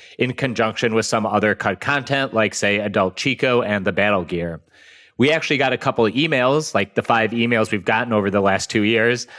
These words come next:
um, asking, uh, "Can you explain why Metal Gear Solid Five was never completed?" Um, basically assuming that it is an incomplete game. So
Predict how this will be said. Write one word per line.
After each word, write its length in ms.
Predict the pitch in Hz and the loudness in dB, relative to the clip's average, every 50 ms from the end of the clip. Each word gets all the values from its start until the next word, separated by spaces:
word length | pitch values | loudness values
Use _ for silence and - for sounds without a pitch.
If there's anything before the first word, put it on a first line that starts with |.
| - - - | -18 -6 0
um, 180 | 117 113 113 110 | 2 2 2 2
asking, 680 | 117 139 131 127 123 - - 131 127 123 120 117 113 - - - - - - | 0 0 0 0 -2 -2 -2 -2 -2 -2 -2 -4 -8 -12 -20 -20 -8 -2 2
uh, 180 | 113 117 117 | 2 2 2
"Can 160 | 110 - 139 | 0 0 0
you 80 | 135 135 | 0 2
explain 500 | 139 127 - - - 117 113 120 120 113 | 0 0 -2 -2 0 2 2 2 0 2
why 460 | 110 110 107 110 110 110 110 107 113 - | 2 2 4 4 4 2 0 -2 -4 -10
Metal 400 | 104 110 - 123 113 113 113 113 | -12 -8 -4 -2 0 2 2 0
Gear 260 | 101 117 117 113 113 107 | 2 2 2 2 2 2
Solid 320 | - - 107 107 110 107 | 2 2 2 2 2 2
Five 260 | - 107 101 107 98 | 2 2 2 2 0
was 140 | 104 98 - | 0 -2 -2
never 160 | 107 98 95 | -2 -4 -4
completed?" 680 | 92 - 95 90 - - 185 160 139 127 123 120 117 - - - - - - | -6 -8 -10 -4 0 2 2 4 4 2 0 0 -2 -6 -18 -20 -8 -2 0
Um, 220 | 104 107 104 101 | 2 2 2 2
basically 440 | 104 123 120 - 123 110 - 120 110 | 0 0 0 -2 -2 -2 0 0 0
assuming 380 | 104 - - 120 107 110 107 | 0 0 0 -2 0 0 0
that 140 | 101 107 101 | 0 0 0
it 140 | 98 95 90 | 0 0 0
is 220 | 104 104 101 90 | 0 0 0 -2
an 100 | 107 98 | -2 -4
incomplete 480 | 98 95 95 - 90 - - 95 90 - | -4 -6 -6 -6 -6 -4 -2 -4 -4 -2
game. 320 | - 95 90 87 85 87 | -2 -2 -2 -2 -4 -6
So 480 | 85 - - 113 107 107 107 104 98 | -6 -4 -2 0 2 4 2 2 0